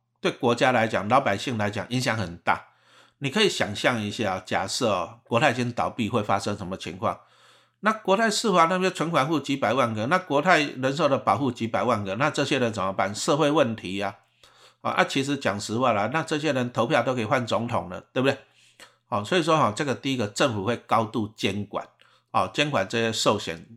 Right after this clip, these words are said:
啊，监管这些金控。那怎么去监管？我们后面会持续跟大家讲。啊，比如说什么资本适足率啊，也就是说你赚很多钱，但是你股利配不出来，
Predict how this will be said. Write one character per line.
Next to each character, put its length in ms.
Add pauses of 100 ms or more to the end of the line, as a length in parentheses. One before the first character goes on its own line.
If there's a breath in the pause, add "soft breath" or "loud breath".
(320)
啊， 300
监 160
管 180
这 120
些 100
金 260
控。 280
那 100
怎 120
么 120
去 140
监 280
管？ 220
我 100
们 140
后 100
面 120
会 100
持 160
续 100
跟 220
大 240
家 80
讲。 160 (380 loud breath)
啊， 100
比 80
如 60
说 120
什 80
么 120
资 180
本 240
适 200
足 200
率 180
啊， 160
也 140
就 100
是 60
说 100
你 140
赚 200
很 140
多 160
钱， 160
但 160
是 80
你 140
股 180
利 140
配 160
不 120
出 220
来， 240